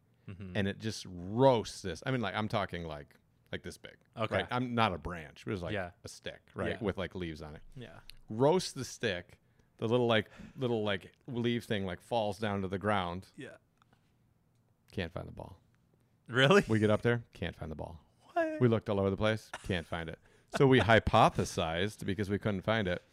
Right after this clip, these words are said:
Speaker 2: that
Speaker 1: Yeah.
Speaker 2: it must have, like, hit this little thing, hit the ground weird, and then, like, cut over to the side and, like, caught the weird part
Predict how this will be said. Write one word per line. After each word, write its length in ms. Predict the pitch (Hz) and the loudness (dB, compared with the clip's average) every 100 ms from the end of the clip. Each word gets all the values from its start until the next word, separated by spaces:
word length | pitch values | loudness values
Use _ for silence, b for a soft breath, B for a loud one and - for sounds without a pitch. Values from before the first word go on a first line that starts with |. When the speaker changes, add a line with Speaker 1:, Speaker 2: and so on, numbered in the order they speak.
| b b | b b
Speaker 2:
that 140 | 127 110 | -2 0
Speaker 1:
Yeah. 60 | |
Speaker 2:
it 40 | 117 | 2
must 200 | 117 - | 0 0
have, 80 | 98 | -6
like, 160 | 87 b b b - | -8 b b b -4
hit 300 | - 185 - | 2 2 2
this 220 | 139 - | -2 -2
little 240 | 127 131 139 | -2 -2 -2
thing, 480 | 143 123 98 104 b b b _ | 0 0 0 -2 b b b _
hit 280 | - 180 - | 0 0 0
the 60 | |
ground 500 | 107 107 143 214 170 | 2 6 8 8 6
weird, 380 | 104 95 95 95 | 6 6 4 2
and 180 | 110 104 | 2 4
then, 180 | 104 98 | 4 0
like, 280 | 87 - - | -4 -8 -4
cut 220 | - 151 | 2 4
over 140 | 131 123 | 4 0
to 60 | |
the 60 | 110 | -2
side 320 | 127 113 101 | 2 4 4
and, 100 | 92 | 0
like, 160 | 82 - | -6 -12
caught 340 | - 117 110 | -2 0 2
the 80 | 101 | 0
weird 380 | 92 104 104 95 | 0 2 0 0
part 320 | 101 92 | 2 2